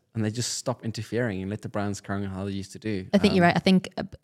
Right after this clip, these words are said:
Speaker 2: probably ever since twenty twelve, there's been a cycling boom, especially in this country,
Speaker 1: Yeah.
Speaker 2: definitely. And it saw, like, the rise of Rafa and all of that kind of thing. And you're right, V C money has come in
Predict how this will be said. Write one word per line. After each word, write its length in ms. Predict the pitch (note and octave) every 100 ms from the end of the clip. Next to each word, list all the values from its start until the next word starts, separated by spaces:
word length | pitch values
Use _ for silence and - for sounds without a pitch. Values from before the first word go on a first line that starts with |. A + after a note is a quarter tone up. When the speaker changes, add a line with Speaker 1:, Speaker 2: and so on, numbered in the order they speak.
| -
Speaker 2:
probably 500 | - A#3 C4 B3 F3+ -
ever 180 | F#3 E3
since 480 | - D#3 D3 - -
twenty 420 | - E3 D#3 -
twelve, 640 | - - D#3+ E3 C#3 C3+ -
there's 220 | D#3+ D3+ -
been 420 | D#3 D3+ D3+ C#3+
a 400 | D#3 C#3+ C#3+ C#3+
cycling 600 | - - D3+ D3+ D#3 D3
boom, 340 | D3 D3 D3+ D3+
especially 360 | - G3 F#3 -
in 160 | E3
this 180 | F3+ G3
country, 380 | - D#3+ C#3+ D3
Speaker 1:
Yeah. 60 |
Speaker 2:
definitely. 640 | - D#3 - D3+ - D3 D3+ - -
And 160 | D#3
it 100 | D3
saw, 220 | - D3+
like, 220 | D3+ D3 D3+
the 80 |
rise 260 | C#3+ D3 D3
of 160 | C#3+ -
Rafa 300 | C#3+ - D3
and 100 | D3+
all 140 | D3+
of 60 | D3
that 120 | -
kind 220 | D3 D3
of 40 |
thing. 180 | - D3+
And 100 | D3
you're 80 | D3+
right, 180 | D3 D3
V 200 | D3+ D3+
C 260 | - D3+
money 320 | D3+ D#3 D3 D3+
has 160 | C#3+
come 340 | - - D#3+ D3+
in 300 | D3 C#3+